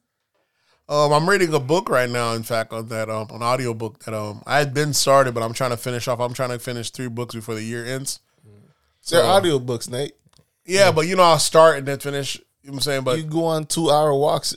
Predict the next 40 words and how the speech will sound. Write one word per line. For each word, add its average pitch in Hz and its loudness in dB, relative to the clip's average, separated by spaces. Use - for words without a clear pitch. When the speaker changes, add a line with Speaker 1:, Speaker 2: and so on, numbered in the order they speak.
Speaker 2:
a 123 -6
day, 143 -2
you 151 -4
say. 123 -4
Speaker 1:
yeah, 175 6
that's 143 2
why 170 10
I - 6
just 160 4
start. 156 2
Speaker 2:
<laughs> - -
That's 185 0
supposed 202 4
to 254 2
Speaker 1:
Usually 240 4
Speaker 2:
be 240 12
Speaker 1:
when 226 8
you're 226 8
Speaker 2:
one 226 10
Speaker 1:
working 233 8
Speaker 2:
sit 220 4
Speaker 1:
out, 220 6
Speaker 2:
down. 147 -10
Speaker 1:
that's 165 6
why 185 10
I 175 10
start 165 6
doing 190 6
that. 151 6
I - 4
usually, 165 0
the, 147 -2
the 143 -6
books 175 0
are 156 6
like 143 4
eight 151 2
hours 135 6
long, 131 -2
but 120 -2